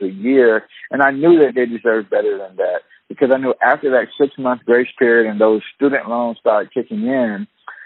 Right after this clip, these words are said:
that they were going to really be hit hard. And those are some of the issues that the millennial generation are dealing with, going to college, acquiring a lot of debt, and transitioning into careers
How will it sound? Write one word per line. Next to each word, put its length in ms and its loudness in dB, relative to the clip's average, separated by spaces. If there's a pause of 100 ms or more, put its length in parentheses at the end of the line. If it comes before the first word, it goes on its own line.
(100)
that 360 4 (560)
they 200 4
were 180 4
going 340 2
to 60 4
really 320 2
be 240 -2
hit 240 2
hard. 360 2 (100)
And 300 -10 (220)
those 240 0
are 140 -6
some 140 -6
of 80 -6
the 80 -2
issues 400 -6
that 140 2
the 60 -6
millennial 460 0
generation 540 0
are 80 -4
dealing 300 0
with, 180 2 (340)
going 280 0
to 60 0
college, 360 0
acquiring 420 0
a 80 4
lot 180 4
of 120 -2
debt, 240 2
and 100 -12
transitioning 720 -6
into 160 -6
careers 560 4